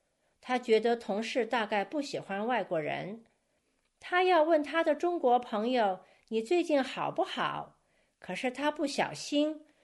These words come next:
说成了“你最近老不老”。左字他看成了右字，十字他写成了千字。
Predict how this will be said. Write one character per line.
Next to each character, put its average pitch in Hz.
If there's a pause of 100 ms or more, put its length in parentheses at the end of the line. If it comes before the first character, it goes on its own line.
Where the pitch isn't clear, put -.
(160)
说 277
成 208
了 208
“你 190
最 302
近 269
老 151
不 320
老”。 156 (680)
左 175
字 233
他 277
看 277
成 220
了 269
右 320
字， - (480)
十 208
字 240 (380)
他 294
写 202
成 196
了 214
千 294
字。 233